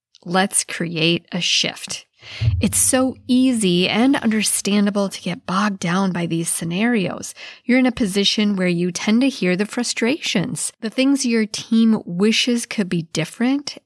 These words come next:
and yet you're not in a position to change these things. Maybe sometimes you even agree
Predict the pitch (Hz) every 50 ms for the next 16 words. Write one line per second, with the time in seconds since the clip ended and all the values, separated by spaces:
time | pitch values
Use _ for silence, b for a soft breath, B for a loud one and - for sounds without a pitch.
0 | _ - 202 202 190 180 196 185 185 - - _ 190 196 202 196 185 175 170 175
1 | 180 - - 185 185 175 - - 180 170 - 175 - - 208 202 196 185 170 -
2 | - - - 156 156 165 185 208 - - 294 277 285 277 - - - 311 320 330
3 | 339 330 - - - B B B B B B B B B B B - 247 294 311
4 | 320 294 - - 240 247 240 - 226 220 190 170 - 170 - - 175 180 170 160
5 | 160 - - 170 220 269 285 - 233 226 -